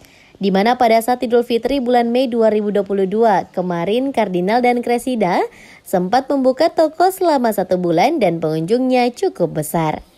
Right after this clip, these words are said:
Lebih lanjut, dia menambahkan di awal pembukaan pada tanggal lima Agustus nanti, setiap pengunjung yang berbelanja di tempat ini akan mendapatkan kartu member secara gratis.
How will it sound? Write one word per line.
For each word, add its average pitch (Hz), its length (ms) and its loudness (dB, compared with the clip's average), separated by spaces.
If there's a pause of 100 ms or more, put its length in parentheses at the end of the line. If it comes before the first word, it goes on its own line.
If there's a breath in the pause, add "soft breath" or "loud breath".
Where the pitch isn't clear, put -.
(960 soft breath)
Lebih 180 240 2
lanjut, 220 320 2
dia 262 160 2
menambahkan 247 720 0
di 233 80 2
awal 247 320 4
pembukaan 254 560 0
pada 233 240 2
tanggal 226 400 0
lima 220 320 0
Agustus 196 480 -4
nanti, 208 480 -2 (400 loud breath)
setiap 190 400 0
pengunjung 240 480 0
yang 311 80 -2
berbelanja 277 560 2
di 269 80 -2
tempat 254 480 -2
ini 226 480 0
akan 240 400 -2
mendapatkan 254 480 0 (160)
kartu 370 400 0
member 262 480 -2
secara 165 480 -2
gratis. 165 640 -4